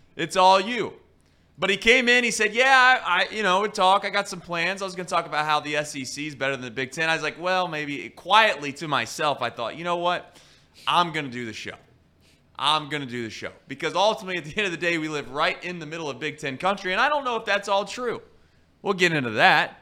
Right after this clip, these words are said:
The college football playoff, however, the committee had an impossible task, right? We've gone down that road before. We're not gonna do it again, but they had an impossible task.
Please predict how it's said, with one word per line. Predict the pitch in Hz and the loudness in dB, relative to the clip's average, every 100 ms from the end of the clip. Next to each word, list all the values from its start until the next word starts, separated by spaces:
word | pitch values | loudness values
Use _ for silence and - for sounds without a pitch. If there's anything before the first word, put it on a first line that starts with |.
| _ - | _ -6
The | |
college | - 233 262 190 | 8 8 8 4
football | 233 202 185 170 - | -2 0 0 0 0
playoff, | 214 247 185 131 | 0 4 4 2
however, | 127 117 107 98 113 165 _ _ _ _ _ _ _ _ _ _ _ | 0 0 0 -4 -6 -12 _ _ _ _ _ _ _ _ _ _ _
the | 208 | 0
committee | 220 233 359 294 | 0 2 2 4
had | 233 220 | 4 4
an | 202 | 2
impossible | 170 170 170 170 147 127 | -2 2 2 2 -8 -8
task, | 127 90 - - - _ _ _ | -4 -4 -6 -20 -20 _ _ _
right? | 123 151 147 - _ _ _ _ | -2 -2 -4 -16 _ _ _ _
We've | 175 226 180 | -4 -4 2
gone | 190 196 185 | 4 4 2
down | 175 156 | 0 2
that | 143 120 | -2 -2
road | 131 120 | -2 -4
before. | 101 185 202 208 | -6 0 2 2
We're | 139 | 2
not | 143 147 | 2 0
gonna | 139 117 | -4 -8
do | 113 123 | -6 -6
it | 104 | -6
again, | 104 170 156 | -2 -2 -2
but | 175 | -2
they | 185 | -2
had | 185 185 185 | 4 2 2
an | 180 | -4
impossible | 151 165 175 170 165 156 | -4 2 4 2 -8 -12
task. | - 110 90 - | -4 -4 -4 -14